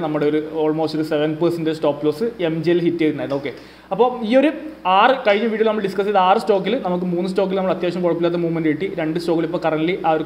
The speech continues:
കോസ്റ്റ് ലെവലിലാണ് trade ചെയ്യുന്നത്. ഒരു സ്റ്റോക്കിൽ നമുക്ക് സ്റ്റോപ്പ് ലോസ് ഹിറ്റ് ചെയ്തു. അപ്പോൾ ഇതാണ് കഴിഞ്ഞ വീഡിയോയിൽ discuss ചെയ്ത സ്റ്റോ-, സ്റ്റോക്കുകളുടെ അപ്ഡേറ്റ് എന്ന് പറയുന്നത്. ഇനി നമ്മൾ നോക്കാൻ പോകുന്നത് ഇനി വരുന്ന ദിവസങ്ങളിൽ നമുക്ക് നമ്മുടെ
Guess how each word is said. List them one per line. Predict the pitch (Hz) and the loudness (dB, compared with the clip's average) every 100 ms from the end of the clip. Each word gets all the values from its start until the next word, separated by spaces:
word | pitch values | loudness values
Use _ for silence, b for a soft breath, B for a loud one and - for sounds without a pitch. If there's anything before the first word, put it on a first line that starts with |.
| 156 | 0
കോസ്റ്റ് | 147 156 | 0 2
ലെവലിലാണ് | 160 160 160 156 | 2 2 0 0
trade | 156 | 2
ചെയ്യുന്നത്. | 151 151 294 - B B B - 220 | 2 0 -4 -8 B B B -4 -2
ഒരു | 226 | 2
സ്റ്റോക്കിൽ | 214 185 202 | 2 2 0
നമുക്ക് | 190 185 | -2 0
സ്റ്റോപ്പ് | 180 156 180 | 2 2 0
ലോസ് | 175 165 | 0 -2
ഹിറ്റ് | - | 0
ചെയ്തു. | 147 185 - B B | -2 -2 -6 B B
അപ്പോൾ | - 226 | -2 2
ഇതാണ് | 226 247 220 | 2 2 4
കഴിഞ്ഞ | 208 247 | 4 2
വീഡിയോയിൽ | 220 214 190 | 2 2 0
discuss | 180 190 196 | -2 -2 -2
ചെയ്ത | 185 180 | -4 0
സ്റ്റോ-, | 175 160 151 - - - - | 2 4 2 -2 -14 -16 -4
സ്റ്റോക്കുകളുടെ | 180 170 180 175 | 0 0 2 2
അപ്ഡേറ്റ് | 156 175 175 | 2 2 2
എന്ന് | 175 151 | 2 2
പറയുന്നത്. | 135 143 226 B B B - | 0 -4 -6 B B B 0
ഇനി | 247 254 | 0 2
നമ്മൾ | 240 233 | 0 0
നോക്കാൻ | 208 214 202 | 2 2 2
പോകുന്നത് | 190 185 320 226 | 0 0 -2 -2
ഇനി | 240 208 | 2 4
വരുന്ന | 202 233 220 | 4 2 2
ദിവസങ്ങളിൽ | 202 190 196 190 190 247 196 | 0 0 0 0 0 0 -2
നമുക്ക് | 185 190 185 | 0 0 0
നമ്മുടെ | 175 | 2